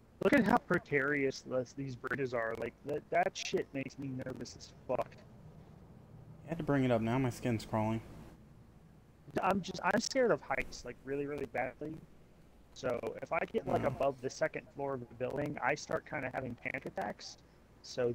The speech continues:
Speaker 1: this fucks with me.
Speaker 2: Oh, I mean, like, looking into that deep, dark abyss over there?
Speaker 1: Oh, yeah.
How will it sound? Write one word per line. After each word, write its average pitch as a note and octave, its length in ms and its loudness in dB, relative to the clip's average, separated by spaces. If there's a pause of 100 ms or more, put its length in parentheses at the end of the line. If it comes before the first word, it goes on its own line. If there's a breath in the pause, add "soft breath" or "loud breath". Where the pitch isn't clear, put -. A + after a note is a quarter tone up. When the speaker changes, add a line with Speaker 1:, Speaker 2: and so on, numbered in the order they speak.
Speaker 1:
this - 280 0 (440)
fucks - 280 4
with - 140 -10
me. - 180 -12 (1120)
Speaker 2:
Oh, A#2 80 2
I A2+ 80 6
mean, A2+ 220 6
like, A#2 200 6
looking A#2+ 260 6
into A2+ 260 6
that A2+ 200 6
deep, A#2 200 0
dark A#2 220 4
abyss A#2 280 4
over C3+ 160 6
there? C#3 200 6 (1160)
Speaker 1:
Oh, E3+ 140 2
yeah. E3 180 2